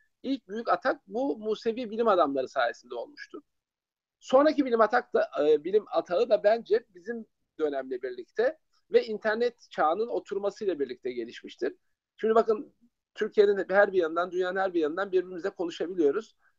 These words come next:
Biz de kafamıza takılan bir soru oldu mu, bilirkişi kimse dünyada bize soruyorlar. Biz de aynı şekilde başkasına sorabiliyoruz. Bu bizim çok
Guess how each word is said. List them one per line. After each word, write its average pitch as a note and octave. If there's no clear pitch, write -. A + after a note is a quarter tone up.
Biz A3+
de A3+
kafamıza G#3+
takılan G3+
bir F#3
soru G#3+
oldu E3+
mu, F#3+
bilirkişi -
kimse G3
dünyada C#3+
bize E3+
soruyorlar. G3+
Biz C#4
de C#4+
aynı B3
şekilde A#3
başkasına A#3
sorabiliyoruz. D3
Bu F#3+
bizim A3
çok -